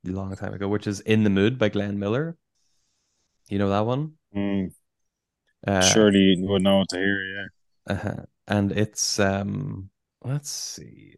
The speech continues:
Speaker 1: it's, it was first recorded, I think, in, it was published in nineteen thirty-nine. It seems like it was based on, like, an earlier song as well. Um, so it has a bit of, you know, like, a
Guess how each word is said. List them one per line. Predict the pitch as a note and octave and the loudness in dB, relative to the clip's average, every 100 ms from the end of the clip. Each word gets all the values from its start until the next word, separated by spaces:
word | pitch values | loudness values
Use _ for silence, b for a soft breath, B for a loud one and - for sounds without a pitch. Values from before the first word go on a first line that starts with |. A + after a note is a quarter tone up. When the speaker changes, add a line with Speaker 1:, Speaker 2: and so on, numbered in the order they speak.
| _ | _
Speaker 1:
it's, | G#2+ - - | -16 -14 -6
it | G#2+ | -4
was | G#2+ | -4
first | - - B2 C#3+ - | -6 2 2 2 -2
recorded, | A2+ - - A2 A2 G2 | -6 -8 0 4 4 2
I | F#2 | -2
think, | F#2+ - G2 F#2+ | -4 -2 -4 -4
in, | G2 G2 G2 F#2+ | -4 -4 -4 -6
it | F#2 _ _ _ _ _ _ _ _ _ - | -10 _ _ _ _ _ _ _ _ _ -8
was | - | -4
published | - C#3+ E3 - | 0 4 4 4
in | G#2 | 2
nineteen | G2+ G2+ G#2+ G2+ | 4 2 0 -2
thirty-nine. | G#2 G2 G2 F2 E2 C2+ C#2+ | -2 -2 -4 -6 -10 -10 -10
It | F#2+ | -4
seems | B2+ B2+ | 0 2
like | A#2+ | 2
it | |
was | G#2+ F#2+ | 2 0
based | G2 G2 - | -2 -2 -4
on, | F#2+ | -4
like, | F#2+ | -4
an | G2 | -4
earlier | F#2+ G2+ A2 C3+ | 0 0 0 -2
song | C#3+ - C#3 C3+ | -4 -4 -2 -2
as | B2+ - | -4 -4
well. | A2 A#2 C#3+ D#3+ - _ _ _ _ _ - | -2 0 -2 -4 -10 _ _ _ _ _ 0
Um, | G2+ G2+ | 2 2
so | F#2+ | 0
it | G2+ | 0
has | F#2+ F#2+ F#2 | 0 -2 -2
a | |
bit | F#2 | -6
of, | F2 F2+ | -6 -6
you | G#2 | -4
know, | F#2 | -4
like, | F2 F2+ F#2 | -6 -10 -10
a | - | -14